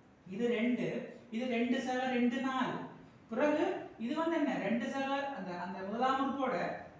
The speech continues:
ரெண்டு தரம் இந்த வித்தியாசம். இது வந்து அப்படியே அடுத்தடுத்ததா. அப்ப முதலாம் உறுப்பு ஏ சக ஏ, இரண்டாம் உறுப்பு ஏ சக டி, மூன்றாம் உறுப்பு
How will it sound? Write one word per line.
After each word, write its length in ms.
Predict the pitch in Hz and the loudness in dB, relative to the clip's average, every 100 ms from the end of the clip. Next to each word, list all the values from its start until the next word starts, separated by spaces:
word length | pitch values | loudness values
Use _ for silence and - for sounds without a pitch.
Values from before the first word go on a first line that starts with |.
| - | -10
ரெண்டு 240 | 208 247 330 | -2 2 4
தரம் 280 | 320 320 320 | 4 6 4
இந்த 120 | 302 | 2
வித்தியாசம். 600 | 294 - 247 196 151 - - - - - | 2 0 0 0 0 -4 -10 -16 -20 -12
இது 160 | 220 254 | -8 -2
வந்து 280 | 285 294 339 | 0 0 0
அப்படியே 340 | - 247 285 269 | 0 0 0 2
அடுத்தடுத்ததா. 520 | 262 254 254 - 165 - | 2 2 0 -2 -4 -6
அப்ப 180 | - - - | -10 -12 -12
முதலாம் 380 | - 208 226 233 | -4 0 2 2
உறுப்பு 340 | 233 233 190 | 0 -2 -2
ஏ 100 | 196 | -2
சக 260 | 208 220 226 196 | -2 -2 -2 -2
ஏ, 140 | 208 247 - - - | -2 -2 -4 -8 -12
இரண்டாம் 380 | 196 196 208 214 | -8 -2 2 2
உறுப்பு 240 | 208 208 190 | 2 0 0
ஏ 80 | 190 | -2
சக 320 | - 214 214 | -2 -4 -2
டி, 140 | 220 262 - - - - | -2 -2 -4 -10 -16 -12
மூன்றாம் 420 | 202 214 214 214 | -8 -2 0 0
உறுப்பு 220 | 208 208 | 0 -2